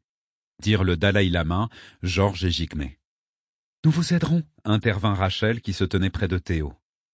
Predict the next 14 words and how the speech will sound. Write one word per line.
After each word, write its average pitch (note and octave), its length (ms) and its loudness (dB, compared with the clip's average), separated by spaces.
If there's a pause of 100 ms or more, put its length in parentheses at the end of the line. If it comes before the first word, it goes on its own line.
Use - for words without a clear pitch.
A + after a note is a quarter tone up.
(400)
Les A2 100 6
deux B2+ 140 4
femmes D#3+ 200 -2
semblaient A2+ 300 0
plus - 180 -2
mûres. « C#2+ 400 -6 (1080)
Nous G2+ 220 2
essaierons G#2+ 420 0
aussi », F2+ 380 -4 (500)
promit G#2 300 2
le F#2+ 100 2
père G2 220 2
de F#2 100 0
Soya, F#2+ 460 0